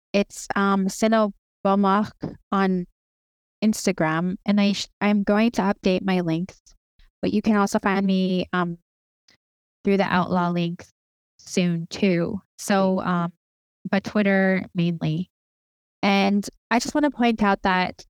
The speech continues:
June is National Indigenous Peoples Month, and it is also Pride Month. So I wanna say that our Two-Spirit community, um, in my culture was really honored at a high, high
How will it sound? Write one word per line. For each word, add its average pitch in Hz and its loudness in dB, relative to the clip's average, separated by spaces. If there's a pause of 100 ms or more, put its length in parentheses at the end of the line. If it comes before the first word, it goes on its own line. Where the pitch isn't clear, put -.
(140)
June 214 2
is 196 2
National 185 0
Indigenous 170 0
Peoples 170 -2
Month, 170 -2 (220)
and 214 4
it 214 4
is 214 2
also 226 2
Pride 180 -4
Month. 185 -2 (460)
So - 0
I 190 2
wanna 208 2
say 180 0
that 175 0 (100)
our 185 2
Two-Spirit 180 0
community, 180 0 (540)
um, 175 0 (240)
in 196 2
my 180 0
culture 180 0
was 175 -4
really 180 0 (460)
honored 175 0 (260)
at 196 0
a 175 2
high, 170 -2 (600)
high 180 0